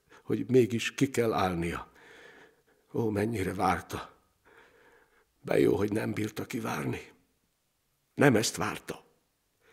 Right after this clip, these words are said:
Könnyei megeredtek a visszaemlékezésben, alig bírja folytatni. Amint ott feküdt, mozdulatlanul,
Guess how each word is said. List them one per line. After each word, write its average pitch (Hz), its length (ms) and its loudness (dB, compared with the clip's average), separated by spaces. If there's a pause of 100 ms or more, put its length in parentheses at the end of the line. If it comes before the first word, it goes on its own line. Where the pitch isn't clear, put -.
(840)
Könnyei 92 400 2
megeredtek 104 680 -2
a 80 60 -2
visszaemlékezésben, 98 1300 -6 (540)
alig 82 300 0
bírja 82 300 -4
folytatni. 76 800 -10 (1700)
Amint - 400 0 (120)
ott 202 220 2
feküdt, - 720 -6 (640)
mozdulatlanul, 139 1160 -2